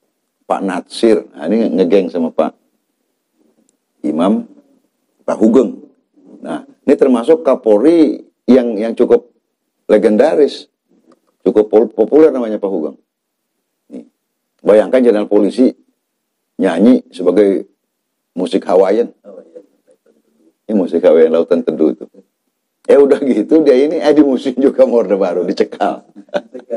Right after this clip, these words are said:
Nih, jadi artinya, dia nggak asal terima saja Pak Harto punya keinginan. Polisi yang berani ngeritik, nah ini Pak Hugeng.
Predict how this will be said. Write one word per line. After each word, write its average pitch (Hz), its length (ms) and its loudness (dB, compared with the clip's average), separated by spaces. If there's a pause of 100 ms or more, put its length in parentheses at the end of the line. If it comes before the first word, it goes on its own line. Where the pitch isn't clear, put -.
(440)
Nih, 101 180 -2 (520)
jadi 147 320 4
artinya, 117 640 -4 (640)
dia 139 160 4
nggak 175 180 4
asal 143 220 0
terima 135 320 2
saja 190 420 0
Pak - 220 -6 (160)
Harto 143 80 4 (320)
punya 120 160 -2
keinginan. 131 560 0 (2000)
Polisi 131 380 0
yang 170 100 0
berani 147 240 2
ngeritik, 175 380 -2
nah 107 100 0
ini 127 160 0
Pak 151 140 4
Hugeng. 160 320 -4